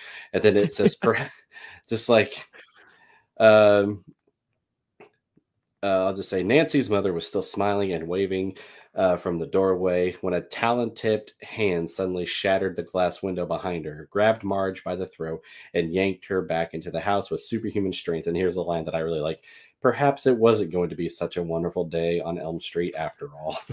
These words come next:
Speaker 1: <laughs> I, I don't know
Speaker 2: Interesting.
Speaker 1: why. I just, it's got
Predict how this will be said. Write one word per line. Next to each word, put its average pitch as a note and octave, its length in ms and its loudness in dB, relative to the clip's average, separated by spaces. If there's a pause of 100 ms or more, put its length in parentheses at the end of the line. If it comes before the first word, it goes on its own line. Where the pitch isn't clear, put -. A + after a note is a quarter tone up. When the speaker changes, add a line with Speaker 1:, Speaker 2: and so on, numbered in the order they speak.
(120)
Speaker 1:
<laughs> - 1200 -8
I, - 160 2 (260)
I C3 140 8
don't C#3 160 12
know B2 160 10
Speaker 2:
Interesting. - 0 -
Speaker 1:
why. G2 380 4
I G#2 160 0
just, G2+ 240 -8
it's - 360 -6
got C#3+ 260 -2